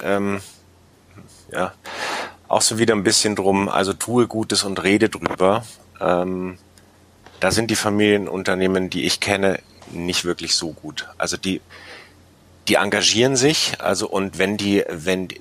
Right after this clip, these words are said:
die, die wissen ja um ihre Bedeutung für die lokale,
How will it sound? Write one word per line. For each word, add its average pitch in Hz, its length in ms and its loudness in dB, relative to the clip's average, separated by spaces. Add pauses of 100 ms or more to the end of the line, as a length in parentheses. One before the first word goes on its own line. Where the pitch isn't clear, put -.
(120)
die, 117 120 -2 (100)
die 98 180 -2
wissen 110 320 2
ja 95 200 6
um 92 260 -4
ihre 90 440 2
Bedeutung 92 640 0
für 92 160 -6
die 87 100 -4
lokale, 85 680 2